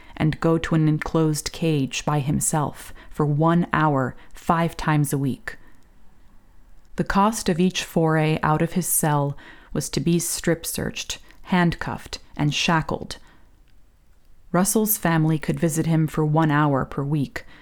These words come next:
driving seven hours each way to speak to him through plexiglass. Russell could receive letters, but could not have books or periodicals mailed to him. He could not keep personal books with him beyond legal materials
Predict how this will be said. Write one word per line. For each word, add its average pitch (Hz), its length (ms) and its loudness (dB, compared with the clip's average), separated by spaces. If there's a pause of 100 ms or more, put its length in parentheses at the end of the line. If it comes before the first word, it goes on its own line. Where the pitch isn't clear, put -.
(160)
driving 156 380 2
seven 170 360 2
hours 156 440 2
each 147 240 -4
way 147 220 0
to 143 100 -4
speak - 340 -2
to 156 100 -4
him 143 220 0
through 147 220 -4
plexiglass. 147 920 -4 (1300)
Russell 226 360 2
could 233 180 0
receive 214 480 2
letters, 143 540 0 (420)
but - 180 -4
could 160 160 0
not 202 260 4
have 233 280 0
books - 380 0
or 160 120 0
periodicals 165 840 0
mailed 151 360 2
to - 80 -6
him. 139 300 -4 (800)
He 175 120 -2
could 147 200 -2
not 170 300 2
keep - 360 -4
personal 160 420 0
books 151 340 -4
with 143 140 -4
him 147 260 0
beyond 143 480 0
legal 147 320 0
materials 139 760 -2